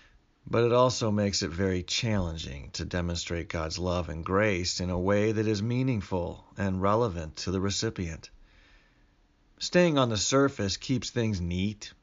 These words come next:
and tidy and in our comfort zone. Going deeper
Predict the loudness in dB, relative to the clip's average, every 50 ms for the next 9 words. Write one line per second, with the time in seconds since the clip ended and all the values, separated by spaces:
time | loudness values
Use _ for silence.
0 | _ -6 -4 -4 -4 -6 -6 -6 -6 -6 -6 -6 -6 -6 -8 -12 -20 -20 -20 -20
1 | -20 -20 -12 -4 0 0 0 2 0 -2 -2 0 -2 -2 -2 2 2 2 2 2
2 | 0 -4 -4 -4 -4 -6 -6 -6 -8 -12 -16 -20 _ _ _ _ _ _ -20 -20
3 | -20 -20 -20 -20 -20 _ _ _ _ _ _ _ -2 0 2 2 0 -2 -2 -2
4 | 0 2 2 2 2 -2 -6 -8 -8 -12